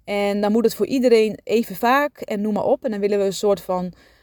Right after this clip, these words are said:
gelijkheid daarin creëren. En dat snap ik enigszins, hè, want ik zou ook iedereen die kans willen geven. Maar tegelijkertijd geloof ik ook dat we niet allemaal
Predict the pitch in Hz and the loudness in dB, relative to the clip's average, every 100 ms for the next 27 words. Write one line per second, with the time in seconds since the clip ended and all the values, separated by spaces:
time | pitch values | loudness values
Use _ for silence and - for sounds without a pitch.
0 | _ - 196 185 254 240 240 247 - 214 | _ -4 2 4 2 2 2 0 -4 -2
1 | 226 - 226 226 226 220 214 220 254 - | -2 0 -2 -2 0 0 2 2 0 -4
2 | 196 175 - - - 165 233 - 233 233 | -4 -6 -8 -6 -4 -2 -2 0 0 -2
3 | - 240 220 202 269 208 165 - 151 170 | 2 2 2 0 0 -2 -6 -2 -2 -2
4 | 220 208 202 208 202 202 202 185 190 196 | -2 2 2 2 -2 -2 -2 -2 -4 2
5 | 185 185 - 185 214 233 269 - _ _ | 2 0 -2 0 0 -2 -4 -6 _ _
6 | _ _ _ _ _ _ - - - 196 | _ _ _ _ _ _ -20 -20 -8 0
7 | 277 262 233 226 - 247 220 - 226 214 | 2 4 2 2 -2 0 0 -2 -2 -2
8 | 196 - 196 196 185 185 196 - 190 185 | -2 0 0 0 -4 -6 -6 -4 -2 -2
9 | 175 175 | -2 -2